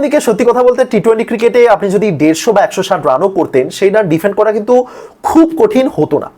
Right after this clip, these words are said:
এবং অনেকেই ওই রান তুলতে হিমশিমই খেয়ে যেত। সুতরাং ম্যাককালামের একশো আটান্ন বুঝিয়ে দিল, একজনই যদি এরকম খেলতে পারেন তাহলে এই রানটা ভবিষ্যতে কোথায় গিয়ে থামতে পারে। সুতরাং ম্যাককালামের ওই ইনিংসটা কিন্তু টি টোয়েন্টি ক্রিকেটের একটা টার্নিং পয়েন্ট। যদি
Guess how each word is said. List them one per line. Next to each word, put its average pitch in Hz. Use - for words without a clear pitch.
এবং 233
অনেকেই 214
ওই 185
রান 175
তুলতে 185
হিমশিমই 185
খেয়ে 135
যেত। -
সুতরাং 214
ম্যাককালামের 202
একশো -
আটান্ন 175
বুঝিয়ে 143
দিল, 131
একজনই 180
যদি 220
এরকম -
খেলতে 139
পারেন 143
তাহলে 147
এই 175
রানটা 147
ভবিষ্যতে 143
কোথায় 165
গিয়ে 139
থামতে 110
পারে। -
সুতরাং 254
ম্যাককালামের 240
ওই 175
ইনিংসটা 165
কিন্তু 185
টি 202
টোয়েন্টি 262
ক্রিকেটের 156
একটা 180
টার্নিং 160
পয়েন্ট। 101
যদি 269